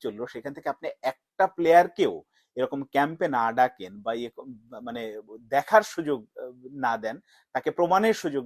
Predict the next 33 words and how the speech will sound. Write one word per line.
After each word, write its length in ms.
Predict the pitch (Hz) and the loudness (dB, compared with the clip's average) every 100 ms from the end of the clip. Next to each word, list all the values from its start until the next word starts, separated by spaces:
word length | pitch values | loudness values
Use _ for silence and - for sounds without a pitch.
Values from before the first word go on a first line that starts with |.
| 120 | -4
না 80 | 110 107 | -4 -4
দেন, 140 | 127 | -8
তাহলে 260 | - 208 208 | -10 -12 -12
তো 80 | 202 | -16
আসলে 200 | - 170 | -8 -4
হলো 220 | 156 151 | -2 -2
না। 100 | 110 95 - _ 208 | -4 -6 -14 _ -4
এই 100 | 202 | -2
লিগ 160 | 190 - | -2 2
কেন 120 | 156 151 135 | 2 2 -4
চলছে? 260 | 113 - 123 165 | -8 -6 -6 -4
এই 60 | 160 | 0
ক্লাবগুলো 420 | 151 139 143 147 147 | 4 4 4 -2 2
যে 80 | 143 | 4
এত 160 | 127 156 | 2 0
ইনভেস্ট 340 | 143 143 143 | -4 -4 -4
করছে, 240 | 143 - 131 | -6 -4 -2
এত 160 | 117 156 | -2 -4
প্লেয়াররা 280 | 147 139 120 131 | 0 0 0 -4
পাঁচশো, 200 | 123 135 | -6 -6
সাড়ে 200 | 127 127 127 | -4 -4 -4
পাঁচশো 180 | - 131 | -8 -14
ফুটবলার 440 | 139 135 139 139 - | -16 -8 -6 -6 -8
খেললো, 220 | 147 - _ _ _ 131 | -10 -12 _ _ _ 2
তারা 140 | 123 | 2
আসলে 220 | 123 139 143 | 2 -4 -6
কি 120 | 156 - | -8 -4
অযোগ্য? 420 | 117 143 180 185 170 113 _ _ - | -2 0 0 0 0 -2 _ _ 4
সর্বোচ্চ 420 | 233 208 202 214 - | 4 6 2 0 -8
স্কোরার 320 | - 165 165 165 | 0 8 8 8
যিনি 200 | 156 143 | 0 -2
হয়েছেন, 300 | 135 117 135 143 _ 120 | -4 -6 -8 -12 _ -4
তাকেও 260 | 117 294 | 2 6